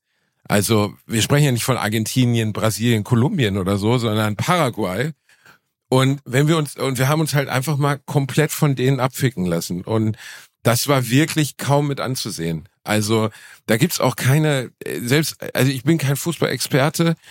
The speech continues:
und ich werde jetzt auch nicht anfangen, hier Bundestrainer zu spielen, aber eine Welt, in der Deutschland gegen Paraguay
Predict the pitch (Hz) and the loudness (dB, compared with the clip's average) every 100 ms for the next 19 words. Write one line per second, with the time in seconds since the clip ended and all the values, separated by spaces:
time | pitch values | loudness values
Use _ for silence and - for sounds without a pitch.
0 | - - 131 120 139 139 - 143 - 135 | -18 0 0 2 0 0 0 0 0 -4
1 | 139 143 131 117 139 156 - 139 143 147 | 0 2 2 -2 -4 -4 -2 0 0 -2
2 | 135 - 139 139 139 - - - - _ | -6 0 2 2 0 -6 -20 -20 -20 _
3 | 113 123 117 110 - _ _ _ - - | 0 2 0 -2 -8 _ _ _ -8 -4
4 | 120 113 117 127 185 - 127 127 123 107 | 0 2 4 2 2 0 -2 0 0 0
5 | 110 151 - - 156 156 151 123 120 - | 0 0 -2 -2 0 0 -4 -4 -4 -6
6 | - 151 151 151 113 110 107 139 | -2 -2 0 -2 0 0 0 -2